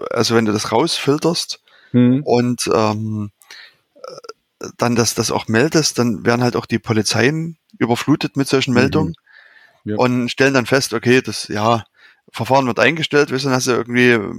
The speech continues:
Speaker 1: mehrere hundert oder tausend Verfahren, die dann irgendwie eingestellt werden und dann brauchst du aber immer noch Leute, die, ähm,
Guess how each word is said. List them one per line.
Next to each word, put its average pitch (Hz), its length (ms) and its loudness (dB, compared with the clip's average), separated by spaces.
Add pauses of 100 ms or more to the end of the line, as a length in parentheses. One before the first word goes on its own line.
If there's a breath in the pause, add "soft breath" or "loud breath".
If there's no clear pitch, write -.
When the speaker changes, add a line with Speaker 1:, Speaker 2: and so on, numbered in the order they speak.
Speaker 1:
mehrere 120 380 2
hundert 143 260 0
oder 117 160 4
tausend 127 320 -2
Verfahren, 123 280 0
die 123 40 0
dann 110 120 -2
irgendwie 113 200 -4
eingestellt 135 440 -2
werden 135 280 0
und 127 240 -2 (480 loud breath)
dann 120 140 -2
brauchst 131 260 0
du 123 40 2
aber 117 120 2
immer 151 140 0
noch 143 160 0
Leute, 143 400 2 (480)
die, 127 400 4 (440)
ähm, 113 480 0